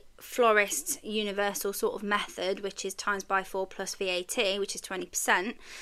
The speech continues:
So two pound eighty-one times three is eight pound forty-three. Plus twenty percent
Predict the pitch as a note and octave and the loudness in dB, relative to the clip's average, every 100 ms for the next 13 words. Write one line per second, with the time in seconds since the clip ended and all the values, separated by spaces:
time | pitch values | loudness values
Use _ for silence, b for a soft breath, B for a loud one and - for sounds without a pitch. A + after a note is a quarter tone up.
0 | B B B - A3+ A3 G#3+ - - E4 | B B B 2 6 6 6 2 -2 4
1 | D#4 D4+ C#4 - - C4 - - A#3+ G#3+ | 6 6 6 0 0 0 0 -2 2 2
2 | G#3 - B3 A#3+ A#3+ - - G#3+ F#3+ F#3+ | 0 2 2 2 -2 -4 0 2 4 2
3 | C4 - - - - - - - - - | 0 -4 -18 -20 -20 -20 -20 -12 -12 -10
4 | - - G#3+ G#3 G#3 G#3 G3+ - - - | -8 2 4 6 6 4 2 -2 -4 -10
5 | - - - A#3 A#3+ - A3+ G#3+ - G3+ | -20 -20 0 6 6 4 4 4 4 0
6 | G3 G3 - F#3+ G3+ C4 - - - b | 0 -8 -4 -2 0 -2 -8 -20 -20 b
7 | b b b b b - C#4 D4 - - | b b b b b 0 4 4 2 -2
8 | - C4 C4 A#3+ A3 - G3 G#3 - - | 2 4 4 0 -4 -2 -2 -2 -6 -8